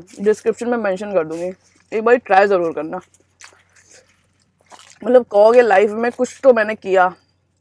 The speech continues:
ऐसा कहोगे। यहाँ के इतने स-, tasty छोले भटूरे हैं। ये खाना थोड़ा messy हो सकता है,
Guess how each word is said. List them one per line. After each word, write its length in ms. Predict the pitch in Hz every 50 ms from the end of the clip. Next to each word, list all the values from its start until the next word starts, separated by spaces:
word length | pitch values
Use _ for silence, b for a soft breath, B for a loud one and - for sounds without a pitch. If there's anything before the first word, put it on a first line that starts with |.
| _ _ _ _ _ _ _ _ -
ऐसा 280 | 190 196 190 196 180
कहोगे। 320 | 165 165 156 147 156 165 180 180 _ _ _ _ -
यहाँ 280 | 185 185 185 185 196
के 60 | 208
इतने 300 | 214 196 190 196 208 214
स-, 1000 | 214 - - - - - _ _ - - - - - - - - - - - - _ _
tasty 420 | - 220 208 196 - - - 277 269
छोले 200 | - 247 233 233
भटूरे 380 | 220 214 196 202 202 202 202
हैं। 300 | 190 170 175 196 233 294 - _ _ _ _ _ _ _ _ _ _ _ _ _ _ _ _ _ _ _ _ _ _ _ _ _ _ _ _ _ _ _ _ _ _ _ _ b b b b b b b b b b b b b b b b b b _ _ -
ये 80 | 202 202
खाना 280 | 202 220 196 208 214
थोड़ा 160 | 220 220 220
messy 280 | 220 202 185 190 - 240
हो 100 | 226 214
सकता 300 | 196 202 190 - - 226
है, 160 | 277 330 311